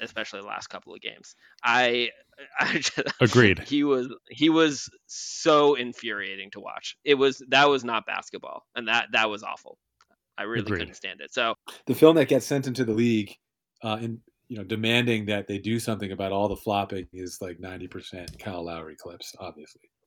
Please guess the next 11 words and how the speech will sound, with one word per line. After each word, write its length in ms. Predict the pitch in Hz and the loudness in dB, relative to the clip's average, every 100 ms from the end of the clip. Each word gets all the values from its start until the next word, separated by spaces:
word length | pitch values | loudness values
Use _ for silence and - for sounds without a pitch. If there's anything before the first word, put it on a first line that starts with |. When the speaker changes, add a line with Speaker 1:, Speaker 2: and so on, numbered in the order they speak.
| _ _ | _ _
Speaker 1:
Yeah, 200 | - 101 - | -10 -10 -4
and 160 | 160 156 | -4 0
Jimmy 220 | 202 247 | 0 2
Butler, 400 | 151 156 151 147 | 2 2 4 4
I 120 | 135 | 4
actually 260 | 139 131 113 | 0 -4 -6
don't, 160 | 110 | -6
I 60 | 127 | -6
mean, 280 | 131 123 123 | -6 -6 -8
he 160 | 110 | -14
flops, 320 | 107 104 - | -6 -4 -4